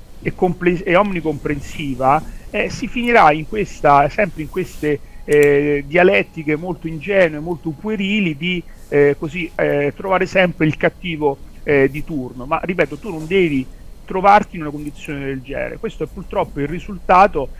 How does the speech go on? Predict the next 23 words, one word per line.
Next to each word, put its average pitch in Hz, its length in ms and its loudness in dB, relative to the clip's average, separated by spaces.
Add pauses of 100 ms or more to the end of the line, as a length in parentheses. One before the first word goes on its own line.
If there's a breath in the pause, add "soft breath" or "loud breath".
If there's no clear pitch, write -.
(200 soft breath)
di 170 360 -2
basa-, 165 460 4
di 156 140 -6
impostare 156 720 2
delle 160 220 2
politiche 160 580 -2
economiche 143 640 -2
e 165 100 2
energetiche 185 720 -2
solamente 165 480 -6
sul 139 180 -4
mercantilismo, 135 1000 -4 (220 soft breath)
cioè 160 140 -6
solamente 185 720 0
nel 170 560 6
pagare 170 460 6
poco 165 640 -2
o 180 120 -2
meno 185 360 -2
rispetto 151 580 -2 (200 loud breath)
ad 156 140 0
altri 180 280 4
fornitori 156 800 -4